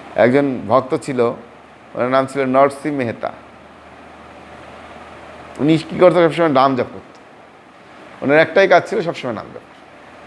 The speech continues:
সবসময় হরিনাম করতেন, সবসময়। তো ওনার মেয়ে বড় হয়ে গেছে, তো মেয়ে বড় হলে তো বাবার চিন্তা হওয়া উচিত না?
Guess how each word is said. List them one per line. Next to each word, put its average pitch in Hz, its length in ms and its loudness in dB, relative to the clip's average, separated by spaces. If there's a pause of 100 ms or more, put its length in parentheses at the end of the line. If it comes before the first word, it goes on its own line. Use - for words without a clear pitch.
(760)
সবসময় 214 320 6
হরিনাম 190 200 4
করতেন, 107 340 -8
সবসময়। 202 640 2 (1500)
তো 123 60 0
ওনার 156 160 4
মেয়ে 156 280 4
বড় 151 220 4
হয়ে 120 180 2
গেছে, 98 260 -12 (1400)
তো 135 80 2
মেয়ে 151 260 4
বড় 180 320 8
হলে 180 80 0
তো 170 100 -6
বাবার 165 300 4
চিন্তা 165 260 -2
হওয়া 147 140 4
উচিত 107 140 -8
না? 143 260 -2